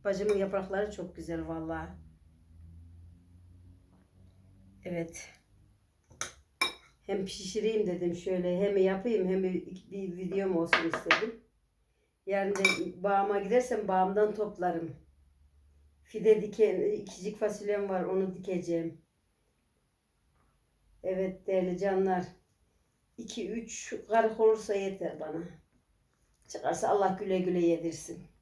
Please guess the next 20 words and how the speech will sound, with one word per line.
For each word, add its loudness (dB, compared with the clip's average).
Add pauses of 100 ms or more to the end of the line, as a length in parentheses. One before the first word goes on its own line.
(840)
Her 4
şey 6
zamanında 4
güzel. -4 (220)
Evet. -4 (1400)
Hava 6
yağmurlu. 4
Bugün -4
bağa 4
gitmedik. -6 (1300)
Bugün -4
evimizdeyiz. 0 (680)
Eşimle 2
birlikte. -2 (840)
Ee, -4
İsmet 2
Bey 4
de 2
kahvedeydi, 2
geldi. -2